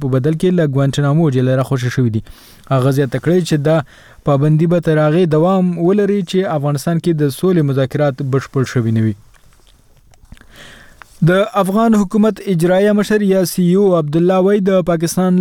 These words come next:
له استخباراتي ادارې سره به داسې تړون لاسلیک نه کړي چې د ملي ګټو په زیان وي. عبدالله نن د وزیرانو شورا په غونډه کې په کابل کې وویل تر اوسه د پاکستان له آی اس آی سره هیڅ ډول هوکړه لیک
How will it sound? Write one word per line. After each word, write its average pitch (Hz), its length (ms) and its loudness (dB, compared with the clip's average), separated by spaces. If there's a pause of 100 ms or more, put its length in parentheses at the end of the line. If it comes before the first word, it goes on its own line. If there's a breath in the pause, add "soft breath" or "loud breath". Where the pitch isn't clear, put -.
له 175 240 0
استخباراتي 156 640 0
ادارې 175 260 0
سره 180 200 0
به 165 120 2
داسې 170 400 0
تړون 160 400 2
لاسلیک 156 440 -2
نه 190 120 2
کړي 190 80 2 (400 loud breath)
چې 151 220 0
د 151 100 2
ملي 160 300 2 (180)
ګټو 147 220 0 (100)
په 143 160 0
زیان 123 220 0
وي. 117 80 -4 (580 loud breath)
عبدالله 156 320 2 (140)
نن 170 180 2
د 156 80 2
وزیرانو 156 460 0
شورا 156 340 2 (480)
په 147 80 4 (140)
غونډه 185 280 2
کې 190 280 0
په 160 240 2
کابل 165 260 2
کې 196 160 0
وویل 202 220 0
تر 196 140 0
اوسه 202 200 -2
د 185 100 -2
پاکستان 185 440 0
له 160 180 -2
آی 151 160 0
اس - 140 -6
آی 185 140 0
سره 185 280 0
هیڅ 180 400 -2
ډول 160 260 2
هوکړه 139 400 0
لیک 160 240 -2